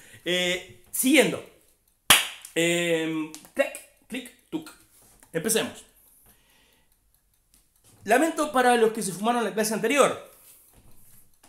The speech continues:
Así funciona. Nuestro tema de hoy tiene que ver con la luz. Y la luz es un fenómeno absolutamente maravilloso, ¿tá? Eh, piensen en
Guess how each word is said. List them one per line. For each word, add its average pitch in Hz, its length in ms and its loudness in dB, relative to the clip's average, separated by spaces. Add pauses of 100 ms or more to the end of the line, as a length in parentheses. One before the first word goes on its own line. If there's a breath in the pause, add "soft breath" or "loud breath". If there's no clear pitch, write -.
(120)
Así 175 180 -6
funciona. 143 420 -6 (1400 loud breath)
Nuestro 269 300 -2
tema 294 260 0
de 277 120 2
hoy 277 180 -2
tiene 254 240 -6
que 233 80 -4
ver 233 180 0
con 220 180 -6
la 185 60 2
luz. 135 420 -8 (400)
Y 220 240 -10
la 240 120 -2
luz 269 280 -2
es 254 180 -4
un 254 180 -4
fenómeno 208 680 -4
absolutamente 156 1120 -4
maravilloso, 123 680 -10 (240)
¿tá? - 360 -4 (420 loud breath)
Eh, 151 920 -6 (440)
piensen 247 420 -6
en 240 480 -8